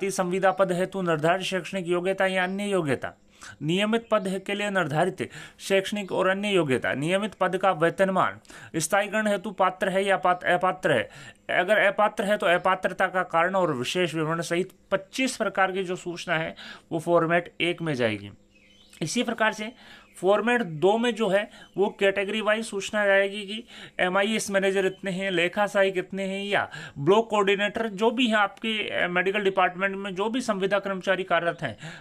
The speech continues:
जैसे कि मैं बता दूं जिले में अगर पदनाम है अकाउंट असिस्टेंट,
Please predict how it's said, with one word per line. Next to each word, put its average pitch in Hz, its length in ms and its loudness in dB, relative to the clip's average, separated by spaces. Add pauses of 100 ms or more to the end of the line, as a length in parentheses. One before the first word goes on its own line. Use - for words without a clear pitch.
जैसे 170 260 0
कि 202 120 -8
मैं 202 180 2
बता 185 160 2
दूं 202 120 -8
जिले 180 280 2
में 160 200 -2 (300)
अगर 185 260 0
पदनाम 196 500 2
है 190 280 4
अकाउंट 202 280 0
असिस्टेंट, 143 640 -6